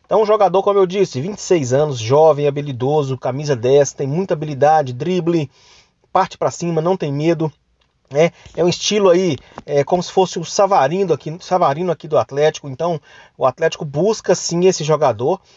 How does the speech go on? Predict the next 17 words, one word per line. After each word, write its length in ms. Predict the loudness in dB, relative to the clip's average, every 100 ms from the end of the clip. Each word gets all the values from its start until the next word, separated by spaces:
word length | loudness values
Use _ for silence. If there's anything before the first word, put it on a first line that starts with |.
| _
que 120 | -20
tem 240 | -2 0 2
interesse 500 | 4 4 4 2 2
em 80 |
jogar 260 | 2 2 2
com 80 | 0
o 20 |
Sampaoli, 560 | 0 0 2 2 0 -6 _ -4
né? 220 | 0 0
Isso 160 | 0
é 20 | -4
uma 60 |
informação 480 | -4 -2 -2 -2 -4
muito 240 | -8 -10
importante 520 | -4 0 0 -2 -8 -2
pra 180 | 0
gente, 340 | 0 -2 -6